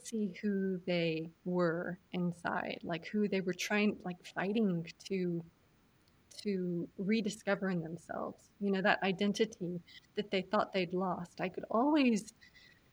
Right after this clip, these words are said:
so I was always very optimistic whenever I'd work with patients. And that's one of the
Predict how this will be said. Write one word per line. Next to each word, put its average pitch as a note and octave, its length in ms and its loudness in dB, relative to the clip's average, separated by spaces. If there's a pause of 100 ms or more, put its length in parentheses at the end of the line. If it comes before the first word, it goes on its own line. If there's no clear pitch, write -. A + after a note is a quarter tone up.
(320)
so A#3 100 6
I A3 60 10
was A3 140 6
always C#4+ 300 8
very A3 260 6
optimistic G#3+ 800 2
whenever F#3 280 0
I'd F3 100 0
work E3 240 -2
with E3+ 200 -4
patients. - 680 -10 (540)
And A3+ 160 6
that's A#3 240 4
one D4 120 8
of A3+ 140 4
the G#3 340 6